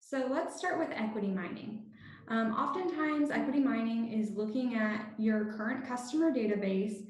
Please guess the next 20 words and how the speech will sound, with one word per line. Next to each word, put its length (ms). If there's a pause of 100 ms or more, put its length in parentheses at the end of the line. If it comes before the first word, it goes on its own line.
(260)
and 120
evaluating 960 (100)
how 120
much 240
equity 540
a 100
customer 760
currently 320
has 220
in 80
their 160
vehicle. 460 (600)
That 140
means 180
you 100
could 120
be 100
looking 400
at 180
how, 300